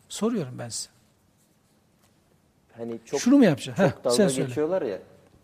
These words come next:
Speaker 2: Bastığı yere basmaya çalışırdık bir hikmet vardı diye. Arkasından yürür öyle takip ederdik. Yani biz bunu Hazreti Peygamber değil, günümüz ilişkilerinde bile insan çok değer verdiği bir kişi... Siz biraz
Speaker 1: Evet.
Speaker 2: önce yemek yerken dediniz ya, yemekten önce besmele çekiyoruz. Bu bizim sünnet,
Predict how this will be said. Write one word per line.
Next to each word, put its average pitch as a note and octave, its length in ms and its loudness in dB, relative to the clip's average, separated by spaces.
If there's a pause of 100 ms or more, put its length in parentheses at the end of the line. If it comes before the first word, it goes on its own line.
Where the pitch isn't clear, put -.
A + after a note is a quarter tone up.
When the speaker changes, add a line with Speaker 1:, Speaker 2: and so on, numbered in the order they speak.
(180)
Speaker 2:
Bastığı B2 440 8
yere D#3+ 380 4
basmaya D#3 420 -2
çalışırdık D3 540 -6
bir A2 80 -4
hikmet A#2 380 -2
vardı G#2 320 4
diye. F#2+ 180 -4 (120)
Arkasından C3 580 0
yürür D3 260 0
öyle E3 300 10
takip B2 360 4
ederdik. G2 500 -8 (840)
Yani A#2 300 2
biz C3 160 -2
bunu D3+ 160 0
Hazreti D3 300 4
Peygamber D3+ 520 4
değil, D#3+ 120 2
günümüz D3 380 0
ilişkilerinde D#3 720 0
bile G#2+ 140 0
insan C3 340 -2
çok F3+ 300 -2
değer D3+ 240 6
verdiği C#3+ 340 4
bir C#3 140 0
kişi... F3 320 -8 (440)
Siz D3 200 -6
biraz E3+ 200 4
Speaker 1:
Evet. F3 100 2
Speaker 2:
önce E3 280 0 (140)
yemek D3+ 360 4
yerken D#3+ 360 4
dediniz E3+ 280 0
ya, F3+ 60 0
yemekten C#3+ 380 0
önce C3+ 240 0
besmele C3 360 2
çekiyoruz. A#2 400 -2
Bu B2 140 -4
bizim C3 200 -4
sünnet, B2+ 480 -4